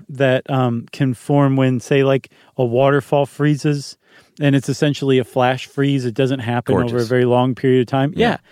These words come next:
Speaker 1: People climb those, dude.
Speaker 2: I know.
Speaker 1: I've seen <laughs> pictures.
Speaker 2: Climbing a frozen waterfall. It's
Speaker 1: Yes,
Speaker 2: crazy.
Speaker 1: it's nuts. But the, the reason why, and you can see it, it is very, it's very opaque. Um, it's very white. And the reason why is because there's a lot of air trapped in there.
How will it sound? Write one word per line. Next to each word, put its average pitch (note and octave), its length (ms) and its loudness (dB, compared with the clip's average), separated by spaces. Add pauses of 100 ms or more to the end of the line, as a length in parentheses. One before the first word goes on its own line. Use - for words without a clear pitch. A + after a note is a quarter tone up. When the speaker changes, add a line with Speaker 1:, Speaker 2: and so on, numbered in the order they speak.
(260)
Speaker 1:
People - 320 -6
climb G#3 360 -2
those, - 300 -4
dude. A#2 240 -4
Speaker 2:
I E2+ 120 -6 (180)
know. G#2+ 140 0
Speaker 1:
I've D#3+ 160 -2
seen A3 420 0
<laughs> - 40 -4
pictures. - 680 -2 (400)
Speaker 2:
Climbing C3+ 340 0
a B2 80 2
frozen B2+ 360 2
waterfall. G#2+ 460 0
It's A#2 120 -4
Speaker 1:
Yes, C4+ 280 2
Speaker 2:
crazy. G3+ 80 2
Speaker 1:
it's - 200 -4
nuts. G3+ 480 -2
But F#3 220 2
the, F#3 100 2
the D#3+ 300 0
reason G3 340 0
why, G3+ 280 2
and D#3 200 2
you A3 100 2
can F#3 160 0
see C4+ 200 0
it, C3 160 -2
it D#3+ 140 2
is F3+ 160 2
very, D3 400 0 (260)
it's - 260 -2
very D#3 540 0
opaque. D3 600 0 (120)
Um, B2 360 0
it's B2+ 200 -6
very D3 320 2
white. C3+ 500 0 (400)
And C#3 140 0
the C#3+ 80 4
reason D#3+ 180 2
why F3 160 2
is D3+ 80 -4
because D3 300 -2
there's C3+ 160 -2
a C#3 40 2
lot C3+ 280 2
of C3 80 -2
air D3 180 2
trapped A2+ 380 -4
in A2 100 -6
there. A2+ 240 -10